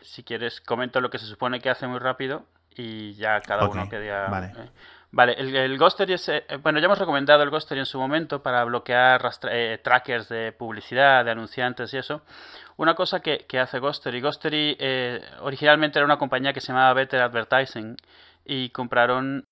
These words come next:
Speaker 1: la extensión de Ghostery, que originalmente solo era un bloqueador de contenido, porque,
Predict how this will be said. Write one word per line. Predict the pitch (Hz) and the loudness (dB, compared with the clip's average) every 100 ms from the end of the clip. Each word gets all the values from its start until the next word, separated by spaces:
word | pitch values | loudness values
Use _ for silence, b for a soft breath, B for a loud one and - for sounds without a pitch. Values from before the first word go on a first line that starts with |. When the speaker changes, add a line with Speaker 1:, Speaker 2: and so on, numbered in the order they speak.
| _ - | _ -6
Speaker 1:
la | 120 | -6
extensión | - 120 - 131 131 | -6 -10 -6 -4 -2
de | 127 | -2
Ghostery, | 120 143 - 113 113 | -2 -2 -2 -4 -4
que | 110 | -6
originalmente | 107 107 113 113 | -6 -4 -4 -4
solo | - 117 | -4 -2
era | 117 | -2
un | 110 | -2
bloqueador | 110 101 101 107 104 | -4 -4 -4 -2 -4
de | 104 | -6
contenido, | 110 110 120 120 151 - | -8 -6 -6 -6 -6 0
porque, | 143 139 139 - 160 165 | 4 4 2 0 -2 -2